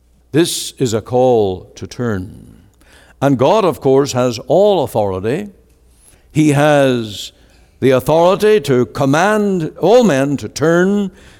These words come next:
and to hear his voice. This is his subpoena to the courtroom. And you must heed his word, his call. What will he do if you don't?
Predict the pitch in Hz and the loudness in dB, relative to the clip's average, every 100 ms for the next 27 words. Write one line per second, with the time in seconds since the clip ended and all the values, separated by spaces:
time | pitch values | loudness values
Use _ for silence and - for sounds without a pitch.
0 | - 131 120 110 143 170 151 110 127 175 | -4 -2 0 0 2 4 2 0 0 0
1 | 214 - 196 202 180 175 131 180 185 147 | 0 -2 -2 0 2 0 2 0 0 -4
2 | - - - 185 - 254 233 143 - - | -12 -10 -4 -2 0 2 4 2 -2 -16
3 | - 208 202 208 294 220 233 214 135 98 | -4 0 0 2 2 2 4 4 4 -4
4 | - - - _ _ _ _ - 214 180 | -16 -20 -20 _ _ _ _ -2 2 4
5 | 175 120 131 277 262 - - - - _ | 4 2 2 2 2 -4 -8 -16 -20 _
6 | _ _ _ _ - 139 135 127 120 107 | _ _ _ _ -2 2 2 2 -2 -8
7 | 101 - _ 117 113 104 98 90 - _ | -18 -20 _ -8 -8 -8 -14 -18 -20 _
8 | - 104 110 98 95 85 - 98 - - | -10 -6 -4 -4 -8 -12 -12 -12 -12 -12
9 | 87 80 67 - - _ _ _ _ _ | -12 -14 -18 -20 -20 _ _ _ _ _
10 | _ _ _ 127 127 - - _ - 117 | _ _ _ -2 -2 -6 -20 _ -6 -2
11 | 127 127 117 127 123 127 151 180 - | 0 0 0 0 0 -2 -4 -6 -10